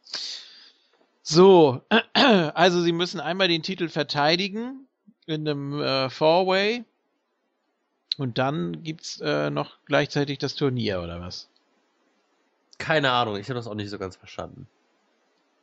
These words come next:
Speaker 2: Also ich weiß nicht, ob dieses Four-Way dann zum Turnier gehört oder ob das, äh, überhaupt erst die Qualifikation für die Champions ist für das Turnier oder ob sie dann automatisch im Finale stehen um den Titel, obwohl das auch keinen Sinn macht.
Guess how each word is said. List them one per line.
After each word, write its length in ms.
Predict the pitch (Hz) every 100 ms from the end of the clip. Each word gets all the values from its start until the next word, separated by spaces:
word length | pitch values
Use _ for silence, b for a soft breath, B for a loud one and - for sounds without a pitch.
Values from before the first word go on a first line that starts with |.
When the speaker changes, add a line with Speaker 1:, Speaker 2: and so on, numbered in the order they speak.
| _ _ _ -
Speaker 2:
Also 120 | 120
ich 100 | 113
weiß 200 | 147 147
nicht, 80 | 151
ob 60 |
dieses 280 | - 123 123
Four-Way 520 | - 147 160 160 151 127
dann 160 | 123
zum 140 | 123 123
Turnier 340 | - 123 180
gehört 440 | 165 156 175 180 -
oder 280 | 131 135
ob 140 | 120 -
das, 320 | 127 - - B B B B B B B B _
äh, 560 | 120 120 117 117 117 120 113 _ -
überhaupt 480 | 123 117 131 131
erst 460 | - 123 123 123 -
die 500 | 120 117 113 113 113 b b b b b -
Qualifikation 920 | - 143 127 127 131 - 147 156 175
für 120 | -
die 160 | 151 147
Champions 440 | - 151 147 139 139
ist 160 | 131
für 160 | - 190
das 200 | 170 -
Turnier 520 | 180 165 165 170 151
oder 200 | 127 123
ob 140 | 117
sie 80 | -
dann 140 | 127 120
automatisch 680 | 123 127 123 127 131 123 -
im 200 | 117 113
Finale 500 | 123 131 147 160 147
stehen 380 | - 156 156 151
um 120 | 135
den 120 | 139
Titel, 360 | - 147 147 135
obwohl 200 | 117 117
das 160 | 117
auch 180 | 113 113
keinen 240 | - 113 107
Sinn 140 | 110
macht. 260 | 110 107